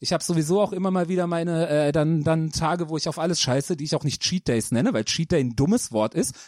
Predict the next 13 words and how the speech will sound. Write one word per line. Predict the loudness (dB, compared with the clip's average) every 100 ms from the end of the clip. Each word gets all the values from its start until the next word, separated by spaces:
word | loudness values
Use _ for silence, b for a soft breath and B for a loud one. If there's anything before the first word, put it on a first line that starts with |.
| B
weil | 0
ich | 0
nicht | 0
schummle, | 2 2 2 0 0 b b
ich | -14
befolge | -12 -2 0 0 0
meine | -2 -2
eigenen | 0 0 0 -2
Regeln, | -2 0 -2 -4
die | -8
diese | -12 -8
Tage | -2 0 0
erlauben. | 0 0 0 -2 -4